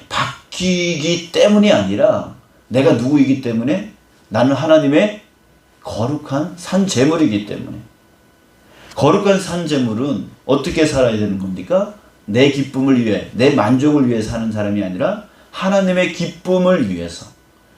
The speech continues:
하나님의 기쁨을 위해서 사는 거룩한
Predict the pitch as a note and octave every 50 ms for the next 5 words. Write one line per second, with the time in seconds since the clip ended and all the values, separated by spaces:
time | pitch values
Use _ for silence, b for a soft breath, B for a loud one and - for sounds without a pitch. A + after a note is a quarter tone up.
0 | b b b b b b b - G3 A3 G#3+ G#3 G#3 G#3+ G#3+ G#3 - D3+ D3+ -
1 | - E3 E3 E3 E3+ F3 D#3 B2 G2+ G2 A2 A#2 A#2+ A#2+ A#2 A2 G#2+ A#2 A2 A2
2 | - - A2 G#2 A2 C3+ E3+ G3 G#3+ - - - - - G#2+ A#2 B2+ C3 C3 -
3 | B2+ B2+ C#3 C#3 -